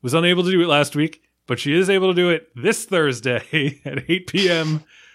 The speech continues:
So we're, I don't know. I don't know what to tell you guys. I don't even know if we're then doing something on Sunday and Monday as well.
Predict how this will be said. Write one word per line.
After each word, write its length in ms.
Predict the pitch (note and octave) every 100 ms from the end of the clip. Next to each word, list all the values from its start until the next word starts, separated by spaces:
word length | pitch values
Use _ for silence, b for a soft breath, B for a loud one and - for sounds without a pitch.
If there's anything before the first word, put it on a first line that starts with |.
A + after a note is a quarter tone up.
| b
So 200 | - E3
we're, 200 | D#3+ E3
I 460 | D#3+ - - G#3 D4
don't 160 | C#4 A#3+
know. 280 | F3+ C#3+
I 60 | A3
don't 100 | A#3
know 80 | A#3
what 120 | A3
to 60 | -
tell 160 | G3 D#3+
you 120 | D3+
guys. 360 | C#3+ C3 B2+ _ _
I 200 | - A3 C4
don't 140 | C4
even 180 | B3+ B3
know 160 | B3
if 80 | A#3
we're 140 | G#3+ A3
then 180 | A3
doing 240 | G#3+ A3 G#3+
something 340 | A3 G3+ G3
on 160 | F3+ F3
Sunday 440 | - G3 F#3+ F#3
and 120 | F3+
Monday 280 | F3+ F3+ F3
as 120 | E3+ D#3+
well. 440 | G3 F#3+ F#3